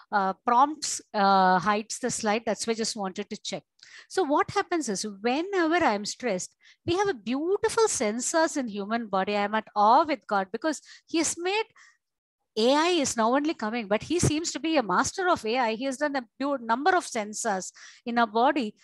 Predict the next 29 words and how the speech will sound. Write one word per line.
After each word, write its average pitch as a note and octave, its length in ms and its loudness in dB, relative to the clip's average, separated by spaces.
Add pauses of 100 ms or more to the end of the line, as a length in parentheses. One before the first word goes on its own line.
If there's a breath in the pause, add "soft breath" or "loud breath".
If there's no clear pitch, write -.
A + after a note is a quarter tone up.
(120 soft breath)
and C#4 160 -4
each F4+ 300 -4
one E4+ 240 0
is D#4+ 240 -2
integrated D#4 840 -4
and A#3+ 200 -2
working C#4 480 2
so F4 760 0
beautifully. C#4+ 640 -4 (320 soft breath)
The A#3 180 0
orchestra C#4 680 2
is C4 140 0
amazing C#4 540 0
in A3 140 -6
our G3+ 80 -2
body. E3 360 -4 (520 soft breath)
The B3 80 0
minute G#4 360 -2
I'm E4 220 4
stressed, D4+ 500 0 (300)
my C#4+ 140 0
hypothalamus B3+ 1160 -2
tells B3 340 -6
to D#4+ 100 -12
the C#4 120 -6
body, G#3 440 -4 (300)
"Man, G#3 360 -4 (520)
you're A#3 180 -6
stressed. - 600 -10